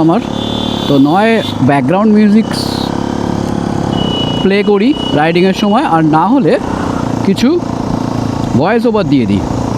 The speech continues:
But এই প্রথম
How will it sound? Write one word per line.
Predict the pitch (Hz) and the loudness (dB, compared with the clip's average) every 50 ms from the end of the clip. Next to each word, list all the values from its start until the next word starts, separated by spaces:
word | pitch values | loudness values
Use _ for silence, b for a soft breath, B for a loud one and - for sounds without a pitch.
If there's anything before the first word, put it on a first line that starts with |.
| - - - - - - - - - - - - - - - - - - - - - - - - - - - - - - - - - - - - - - - - | -4 -4 -4 -4 -4 -4 -4 -2 -2 -2 -4 -2 -4 -4 -4 -2 -2 -2 -2 -2 -2 -2 -2 -2 -2 -2 -2 -4 -4 -4 -2 -2 -2 -2 -2 -2 0 0 0 0
But | 156 190 233 | 2 2 2
এই | 254 240 220 | 2 2 2
প্রথম | 202 202 - 269 294 | 2 2 2 2 2